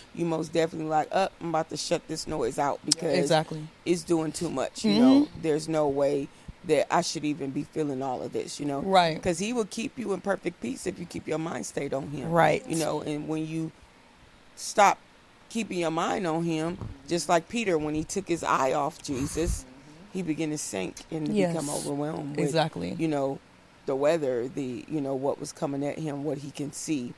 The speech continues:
Speaker 2: Mm.
Speaker 1: you know, and even what he can feel, 'cause you're walking water, so you have to feel something, you know. So most definitely.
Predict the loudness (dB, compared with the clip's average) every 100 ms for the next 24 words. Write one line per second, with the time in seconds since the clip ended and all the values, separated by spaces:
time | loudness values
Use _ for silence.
0 | -6 -4 -2 0 0 0 -2 -2 0 0
1 | -2 -2 0 0 -2 -8 -10 -2 -2 -2
2 | -8 -6 -4 -2 -4 -8 -6 0 0 0
3 | -6 -8 -6 -8 -8 -12 -10 -8 -8 -8
4 | -8 -8 -12 -12 -20 -18 -6 -4 -4 -6
5 | -6 -2 -2 -2 -8 -20 -4 -2 -2 -2
6 | -2 -2 -8 -6 -6